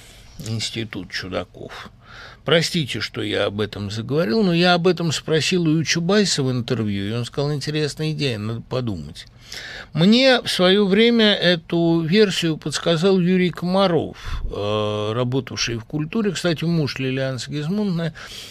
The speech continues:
с которым мы довольно сильно дружили. Вот он и высказал эту идею, что, скорее всего, Чубайс сейчас под своим крылом растит что-то вроде клуба "Перестройка".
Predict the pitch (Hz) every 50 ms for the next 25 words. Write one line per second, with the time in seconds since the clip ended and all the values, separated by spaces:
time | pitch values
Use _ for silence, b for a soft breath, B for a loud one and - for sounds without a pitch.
0 | B B B - - - - - 156 156 139 - 170 165 170 170 165 170 160 147
1 | 160 165 170 170 160 131 - - 165 151 139 127 123 123 120 139 151 170 165 139
2 | 139 123 98 104 120 143 156 - 240 247 240 233 214 175 151 - - - - 92
3 | 92 95 101 104 107 107 - 131 143 147 165 208 220 208 165 - - 156 127 -
4 | - 160 165 175 185 147 - - 165 160 151 156 - - 160 156 143 156 160 156
5 | 123 - - 143 139 - - 151 143 - - - 131 123 - - 139 135 135 127
6 | 110 - 151 165 185 208 226 233 220 220 B B B B B B B - - 131
7 | 147 156 139 - - 214 208 - - - 190 190 160 180 170 160 170 165 151 156
8 | - - 165 160 160 151 135 - - 147 135 139 127 - - - 95 80 71 -
9 | - - - - B